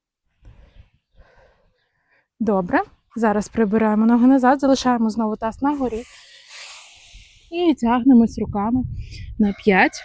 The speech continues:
чотири, три, два, один. Добре. Ставимо долоні трохи ближче. І знову виштовхуємо таз догори. Пальці повністю у нас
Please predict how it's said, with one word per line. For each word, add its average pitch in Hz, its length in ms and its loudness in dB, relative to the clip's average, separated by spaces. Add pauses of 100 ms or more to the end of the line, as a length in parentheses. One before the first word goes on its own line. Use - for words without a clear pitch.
(720)
чотири, 208 540 2 (920)
три, 196 360 6 (880)
два, 185 400 2 (800)
один. 190 440 2 (140)
Добре. 202 400 4 (640)
Ставимо 226 440 2
долоні 254 340 0
трохи 254 300 -2
ближче. 226 420 -4 (640)
І 339 220 6
знову 277 300 4
виштовхуємо 233 720 0 (960)
таз 247 220 4
догори. 220 420 0 (380)
Пальці 247 360 2
повністю 247 540 2
у 226 40 -2
нас 233 260 -4